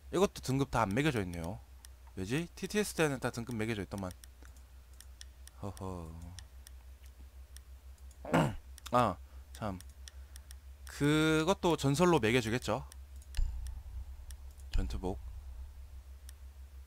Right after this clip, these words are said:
어, 맞네요. 전설로 되어 있네요. 네. 그러면 이 스킨도 전설로, 어, 당연한 소리지만 되어 있는 걸로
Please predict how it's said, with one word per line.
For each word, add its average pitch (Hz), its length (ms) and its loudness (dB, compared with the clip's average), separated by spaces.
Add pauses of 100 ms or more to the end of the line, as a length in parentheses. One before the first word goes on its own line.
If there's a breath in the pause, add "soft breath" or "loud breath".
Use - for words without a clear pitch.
(320)
어, 64 280 -14
맞네요. 98 320 4
전설로 107 340 2
되어 101 160 0
있네요. 98 320 -2 (100)
네. 69 80 -10 (2500)
그러면 131 500 8
이 123 80 0
스킨도 170 540 6
전설로, 120 720 4 (960 loud breath)
어, - 120 -10
당연한 104 280 0
소리지만 104 640 2
되어 98 200 2
있는 90 200 0
걸로 85 500 0